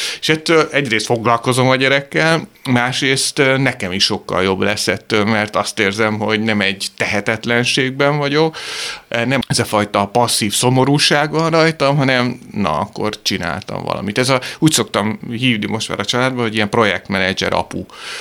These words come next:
Hogy ha ezeket így férfiként, projektként kezelem, tehát, hogy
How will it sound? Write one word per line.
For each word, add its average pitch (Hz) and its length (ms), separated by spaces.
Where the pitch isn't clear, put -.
Hogy 117 300
ha 120 100
ezeket 127 640
így 104 160
férfiként, 117 640
projektként 110 840
kezelem, 139 640
tehát, 95 280
hogy 104 220